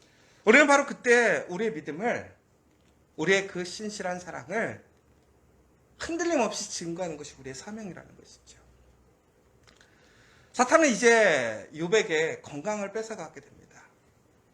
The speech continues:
여러분, 우리가 물질을 잃어버려도 힘들지만 정말 내 몸이 아프면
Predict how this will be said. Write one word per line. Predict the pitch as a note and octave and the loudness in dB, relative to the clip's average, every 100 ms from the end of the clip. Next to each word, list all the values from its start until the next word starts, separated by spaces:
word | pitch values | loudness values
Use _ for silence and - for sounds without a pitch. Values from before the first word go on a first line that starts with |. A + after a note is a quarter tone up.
| _ - _ _ _ _ _ _ - | _ -20 _ _ _ _ _ _ 0
여러분, | F3+ G3 G#3 C#3+ E3 | 4 4 2 -2 -6
우리가 | G3+ A3+ A3+ F3 C3 A#2+ - _ C3+ | 0 4 4 4 0 -6 -16 _ -12
물질을 | D#3 F3+ - D#4+ E4 | -8 -8 -6 -4 -4
잃어버려도 | A3 F3+ G#3 G3+ F#3 F3 | -4 -4 -4 -6 -8 -10
힘들지만 | A3+ A3 G#3+ B2+ C3+ D#3 - _ | -12 -12 -12 -16 -20 -20 -20 _
정말 | - C3 D#3+ A#3+ | -16 -8 -2 0
내 | D3 G3+ | 0 -2
몸이 | F3+ C#3 F#3 | -2 -4 -6
아프면 | - - C#3+ C#3 F#3 | -6 -10 -16 -16 -16